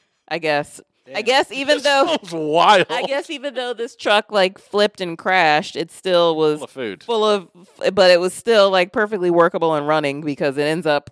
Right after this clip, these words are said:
Speaker 1: you know, right side up and they drive off in it.
Speaker 2: And also liquor, by the way.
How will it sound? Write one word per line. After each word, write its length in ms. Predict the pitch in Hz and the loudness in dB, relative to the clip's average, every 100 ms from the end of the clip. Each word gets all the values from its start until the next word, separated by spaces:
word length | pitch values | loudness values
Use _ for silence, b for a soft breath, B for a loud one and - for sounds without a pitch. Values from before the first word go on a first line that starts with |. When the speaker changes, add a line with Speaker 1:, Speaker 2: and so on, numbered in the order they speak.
| - | -14
Speaker 1:
you 120 | 151 | -8
know, 260 | 135 127 160 | -4 -4 -4
right 300 | 151 147 - | -4 -4 -4
side 260 | 151 135 135 | -4 -2 0
up 260 | 135 - - | 0 -2 -8
and 160 | 131 | -8
they 100 | 127 | -6
drive 280 | 135 127 120 | -2 0 0
off 200 | 113 117 | -2 -8
in 100 | 82 | -14
it. 140 | 71 - | -18 -20
Speaker 2:
And 80 | 139 | -18
also 220 | 208 - | -14 -12
liquor, 360 | 117 151 131 92 | -10 -12 -14 -20
by 160 | 87 | -20
the 80 | 85 | -20
way. 200 | 85 92 | -20 -20